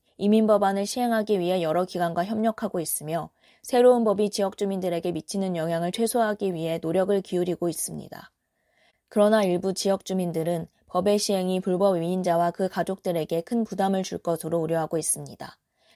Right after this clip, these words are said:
특히 불법 이민자에게 장기적으로 영향을 미치며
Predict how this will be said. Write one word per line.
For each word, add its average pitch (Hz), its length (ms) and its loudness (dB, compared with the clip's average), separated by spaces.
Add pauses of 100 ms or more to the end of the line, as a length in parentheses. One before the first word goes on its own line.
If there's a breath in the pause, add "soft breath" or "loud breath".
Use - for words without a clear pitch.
(180)
특히 247 280 2
불법 220 380 6
이민자에게 185 800 0
장기적으로 180 640 -2
영향을 175 380 0
미치며 160 540 -4